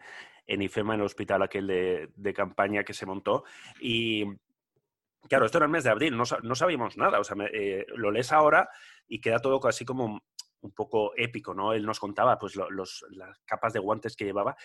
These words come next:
Claro, en aquel momento llevamos semanas, eh, con los contagios disparadísimos y, y claro, era, o sea, la, la sensación era miedo, miedo de no saber, eh, esto cómo se contagia, todos estábamos en casa, todos estábamos muy asustados, lógicamente,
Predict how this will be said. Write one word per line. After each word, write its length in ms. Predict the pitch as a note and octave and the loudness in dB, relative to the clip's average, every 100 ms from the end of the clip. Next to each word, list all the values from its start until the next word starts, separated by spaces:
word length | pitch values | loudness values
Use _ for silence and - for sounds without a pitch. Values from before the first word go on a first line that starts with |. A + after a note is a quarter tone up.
| - - | -10 0
Claro, 300 | B2 - _ - | 0 0 _ -10
en 200 | G#2 F#2+ | -6 -6
aquel 200 | G2 A#2+ | -4 0
momento 520 | C#3 C3 B2 E3+ - | 0 0 0 0 0
llevamos 720 | A#2 G#2+ G2+ A2 A#2+ A2+ - _ | -2 -2 0 2 -2 -4 -10 _
semanas, 720 | - G2+ A2 B2 G#2+ G2+ - - - | -8 -2 0 0 0 -2 -6 -18 -14
eh, 220 | G2 G#2 | -12 -10
con 120 | - | -6
los 100 | G2+ | -6
contagios 520 | - G2 G#2 A#2 A2 - - _ | -6 -4 -4 -4 -8 -10 -20 _
disparadísimos 1000 | A2 G#2+ - A2 G#2+ A2+ - B2 D3+ - _ - - - | -8 -6 0 2 4 2 -2 -2 -4 -4 _ -20 -20 -12
y, 640 | C3+ B2+ A#2+ A#2 A2+ A2 G#2 G2 F#2+ _ _ - - _ _ _ _ | -4 0 0 0 0 0 0 -4 -12 _ _ -20 -20 _ _ _ _
y 100 | A#2+ | -8
claro, 320 | A#2+ D#3+ B2 - | 2 4 2 -2
era, 220 | A#2+ B2 - | -4 -4 -4
o 40 | |
sea, 220 | C3+ - A#2+ | -4 -4 -2
la, 200 | A2 G#2 | -4 -2
la 120 | A2 | -2
sensación 400 | C3+ B2 C3+ F#3 | -2 -2 0 2
era 100 | F3 | 2
miedo, 460 | A#2 A2 F2 D#2 _ | 0 -2 -2 -4 _
miedo 440 | - A#2+ D#3 G3 - | -6 -2 0 0 -2
de 180 | A2+ G#2 | -2 -2
no 120 | B2+ | 0
saber, 380 | B2 B2 G2 - - | 0 2 0 -4 -8
eh, 380 | G#2+ G2 F#2+ F#2+ | -4 -2 -2 -4
esto 240 | A2+ - C3+ | -8 -4 -4
cómo 180 | C3 A#2 | -2 -4
se 100 | A#2+ | -4
contagia, 580 | G2 G2+ C3 - D#3 D#3 | -6 0 0 0 -2 0
todos 260 | A#2+ A#2 G#2+ | 2 0 0
estábamos 300 | G#2 F#2 F#2+ | -2 -2 -4
en 80 | F#2 | -6
casa, 260 | A2+ A#2 | -2 -2
todos 180 | G#2 F#2+ | -2 -4
estábamos 280 | F#2 F2+ F2+ | -4 -6 -4
muy 140 | F#2+ | -6
asustados, 420 | F2+ F#2 E2+ F2 F#2 | -8 -8 -8 -8 -8
lógicamente, 600 | E2+ F2+ F#2 F#2+ A2 | -10 -10 -10 -6 -6